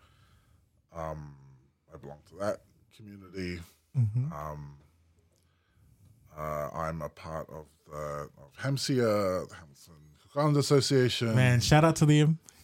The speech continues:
Speaker 1: Chop, chop. Um, I, and through them,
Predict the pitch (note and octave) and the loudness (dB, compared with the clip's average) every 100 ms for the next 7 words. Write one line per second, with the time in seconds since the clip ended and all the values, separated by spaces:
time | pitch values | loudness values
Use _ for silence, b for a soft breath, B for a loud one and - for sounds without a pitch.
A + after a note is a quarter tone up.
0 | b b - F3 - C#4+ - B B B | b b -10 -10 -2 -2 -2 B B B
1 | B B B2 B2 B2 B2 B2 B2 B2 B2+ | B B -4 0 2 4 4 2 0 -2
2 | B2 - A#2 A#2+ A#2+ A#2+ A#2 A2+ A2+ B | -6 -4 2 4 6 6 6 4 0 B
3 | B _ _ _ _ _ _ B2+ F#3 F#3+ | B _ _ _ _ _ _ -2 2 6
4 | D#3 C#3+ B2 A2+ A2 | 8 8 4 -2 -6